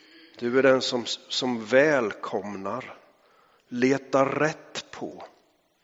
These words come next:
aldrig ger upp. Vi ber för vår värld, Herre. Det finns så mycket av öken, så mycket av ruiner just nu.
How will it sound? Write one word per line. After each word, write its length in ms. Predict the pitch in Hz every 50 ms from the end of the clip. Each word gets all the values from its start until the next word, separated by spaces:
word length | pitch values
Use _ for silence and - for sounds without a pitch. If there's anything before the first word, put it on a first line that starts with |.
| _ _ _ _ _ _ _ _ _
aldrig 680 | - 127 139 165 160 139 120 110 127 120 139 135 131
ger 280 | 135 151 147 135 - -
upp. 520 | 113 - - _ _ _ _ _ _ - - - - _ _ _ _ _ _ _ _ _ _ _ _ _ _ _ _ _ _ _ _ _ _ _ _ _ _ _ _ _ _ _ _
Vi 100 | 127 123
ber 240 | 123 139 135 131
för 140 | 120 - 131
vår 160 | 117 120 123
värld, 420 | 120 117 131 120 90 92 95 98 -
Herre. 420 | - 123 123 113 104 104 104 - - - _ _ _ _ _ - - - - - - - _ _ _
Det 100 | 117 117
finns 240 | - 135 123 113
så 140 | - - 135
mycket 380 | 127 123 135 139 - - - 117
av 120 | 110 - - -
öken, 720 | 139 135 120 107 101 - - _ - - 110 117 135 120
så 160 | 107 - -
mycket 300 | 117 127 147 143 - -
av 180 | 135 120 117 127
ruiner 800 | 123 131 131 127 - 151 151 151 127 120 113 110 101 107 120 139
just 440 | 143 139 131 107 - - - - -
nu. 360 | 120 113 110 120 135 143 113